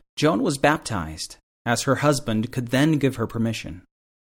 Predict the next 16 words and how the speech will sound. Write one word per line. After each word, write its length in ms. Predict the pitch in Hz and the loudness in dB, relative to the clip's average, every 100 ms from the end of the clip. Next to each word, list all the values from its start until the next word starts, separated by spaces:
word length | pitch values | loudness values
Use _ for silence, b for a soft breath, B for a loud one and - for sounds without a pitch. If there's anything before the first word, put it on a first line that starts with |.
| _ _ b b | _ _ b b
Joan 380 | 120 123 120 127 | -2 2 4 4
and 180 | 123 113 | 4 2
Gordon 380 | 117 117 127 120 | 4 4 4 2
were 120 | 113 | 0
sealed 460 | - 135 123 107 | 0 2 4 2
on 240 | 98 101 104 | 0 0 2
May 220 | 110 123 | 2 2
twenty-fourth, 680 | 123 120 117 117 104 101 - | -2 -2 -2 0 0 0 0
nineteen 520 | 107 117 120 - 117 | 0 2 0 0 -2
fifty-one, 720 | 113 107 101 113 113 95 87 - b _ _ | -2 -8 -6 -6 -4 -4 -8 -12 b _ _
in 160 | - 123 | 0 2
Cardston, 640 | - 160 165 165 - 170 | 2 0 0 -2 -2 0
Alberta, 640 | 165 123 127 127 - - 98 _ b b b | 0 0 2 0 -2 -12 -12 _ b b b
only 220 | 147 151 | 6 6
seven 420 | 143 - 175 185 | 6 4 4 4
months 540 | 156 143 117 85 - | 4 4 2 -2 -6